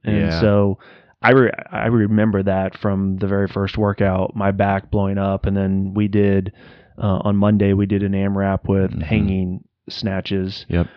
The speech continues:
Speaker 1: Um, and so I, I felt it there as well. Um, so my first question to you was, is how do I keep my back from blowing up?
Speaker 2: Yeah. So when you say keep, keep your back from blowing up, if, you know, for the, the listener listening, that means, like,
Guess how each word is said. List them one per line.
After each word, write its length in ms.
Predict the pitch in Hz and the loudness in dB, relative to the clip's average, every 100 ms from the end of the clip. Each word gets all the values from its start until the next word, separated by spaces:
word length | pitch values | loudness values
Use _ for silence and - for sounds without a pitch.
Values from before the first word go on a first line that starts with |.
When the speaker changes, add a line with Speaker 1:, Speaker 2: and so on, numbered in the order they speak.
| - - | -12 -4
Speaker 1:
Um, 680 | 104 98 95 95 95 95 - - | 0 0 0 -2 -4 -6 -12 -6
and 140 | 110 | -4
so 120 | 101 101 | 0 2
I, 180 | 98 90 - | 2 -2 -4
I 80 | |
felt 260 | 104 104 98 | 0 0 2
it 80 | 95 | 2
there 200 | 101 95 | 2 2
as 120 | 92 | 0
well. 560 | 95 104 101 95 95 - - - - | 2 4 4 2 -2 -8 -20 -20 -8
Um, 600 | - 98 95 95 92 98 - _ | -4 0 0 0 -2 -6 -12 _
so 160 | - 107 | -4 0
my 140 | 101 | 0
first 220 | 101 101 | 0 -2
question 340 | - 98 - 98 | 0 -2 -2 -2
to 60 | |
you 200 | 98 101 | 2 2
was, 200 | 95 95 | 2 0
is 100 | 95 | -2
how 140 | - 104 | -2 0
do 80 | |
I 80 | 98 | 0
keep 180 | - 104 | 0 -2
my 100 | 92 | -2
back 300 | 92 95 95 | -2 -2 -2
from 160 | - 95 | -4 -2
blowing 300 | 95 92 90 | -2 -2 -2
up? 240 | 90 - - - | -4 -6 -10 -4
Speaker 2:
Yeah. 340 | 85 87 82 - - - - - | 0 2 2 -2 -14 -20 -20 -12
So 380 | - 101 95 98 - | 0 4 4 0 0
when 200 | 107 101 | 4 6
you 120 | 113 | 6
say 200 | 104 98 | 6 2
keep, 300 | 90 - - | 0 -6 -10
keep 180 | - 101 | -4 0
your 60 | 90 | 2
back 220 | 85 85 | 2 0
from 140 | 85 82 | -2 0
blowing 320 | 85 80 80 | 2 2 2
up, 180 | 80 - | 0 0
if, 80 | 76 - | -6 -6
you 120 | 85 | -6
know, 80 | 71 | -4
for 160 | - | -2
the, 140 | 78 76 64 | 0 0 -2
the 100 | 76 | -2
listener 380 | 82 87 - 78 | 0 0 -2 -2
listening, 320 | 80 - 76 | -2 -2 -2
that 160 | 90 | 0
means, 200 | 82 85 | 2 2
like, 200 | 87 78 | 2 -2